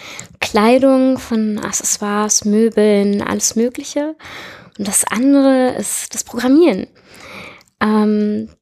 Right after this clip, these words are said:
das sind zwei verschiedene Arten von Kreativität, meiner Meinung nach. Ähm, und ich finde, die ergänzen sich, äh, und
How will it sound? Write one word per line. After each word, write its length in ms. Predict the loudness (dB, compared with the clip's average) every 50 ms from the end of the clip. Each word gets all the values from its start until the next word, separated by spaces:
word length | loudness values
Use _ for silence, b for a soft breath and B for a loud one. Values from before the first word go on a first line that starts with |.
| _ -20 -20 _ _ _ -10
das 320 | -8 -4 -4 -4 -4 -2
sind 300 | 0 0 0 0 -2 -4
zwei 220 | -6 -2 0 0 0
verschiedene 540 | 0 -2 -2 0 2 4 4 4 4 2 0
Arten 480 | 0 -2 -2 -4 -4 -6 -4 -4 -4
von 420 | -6 -6 -2 -2 0 0 -2 -4 -6
Kreativität, 800 | -2 0 0 0 0 -2 -4 -4 -4 -4 -4 -4 -4 -4 -4 -2
meiner 340 | -2 0 2 2 2 2 2
Meinung 380 | 2 2 2 2 2 0 0
nach. 220 | 0 0 0 -2 -2 B B B B B B B B B B B B B B B B B B B B 0
Ähm, 640 | 2 4 4 6 4 4 4 4 4 4 2 0 0
und 360 | 0 0 0 0 -2 -6 -8 -6
ich 140 | -6 -6 -4
finde, 200 | -2 0 0 0
die 140 | 0 0 -2
ergänzen 500 | 0 0 2 2 2 2 2 2 2 2
sich, 520 | 2 2 2 0 0 -4 -8 -8 -10 -12 B B B B B B B B B B B B _ _ _ _ -2
äh, 60 | 0 2 2 4 2 2 0 0 -2 -4 -8 -12 _ -14 -6 -2
und 340 | 0 2 2 0 -2 -4